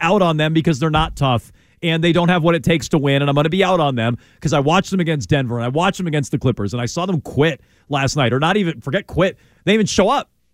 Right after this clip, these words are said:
against the Lakers." And so last night, to me, is on them,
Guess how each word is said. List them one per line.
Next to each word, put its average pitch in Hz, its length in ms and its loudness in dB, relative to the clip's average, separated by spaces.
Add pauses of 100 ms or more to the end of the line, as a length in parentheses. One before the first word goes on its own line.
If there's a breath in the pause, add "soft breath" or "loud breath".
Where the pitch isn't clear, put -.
(200)
against 180 320 0
the 170 80 -2
Lakers." 107 480 -2 (400)
And 185 180 0
so 190 320 2
last 202 320 -4
night, 262 220 -4
to 214 80 -2
me, 214 140 0
is 165 120 2
on 147 200 0
them, 101 260 0